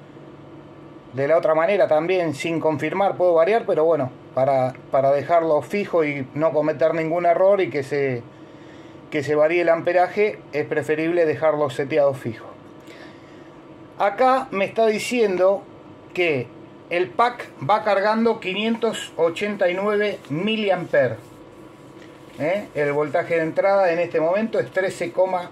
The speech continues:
cincuenta y uno, lo cual, eh, está indicándome, ya que activé un par que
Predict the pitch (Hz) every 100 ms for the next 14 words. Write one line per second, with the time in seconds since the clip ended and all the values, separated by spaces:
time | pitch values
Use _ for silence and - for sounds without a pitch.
0 | - - - 143 135 170 170 165 220 214
1 | 202 220 - - - - - - - -
2 | - - - - - - - - - -
3 | - 160 160 190 196 202 - - 156 156
4 | 147 143 143 139 139 131 123 120 113 107
5 | 110 - - - - - - - - -
6 | 165 131 196 190 180 190 190 208 214 202
7 | - - 165 165 156 131 156 175 170 160
8 | 147 156 135 190 185 175 151 143 131 123
9 | 113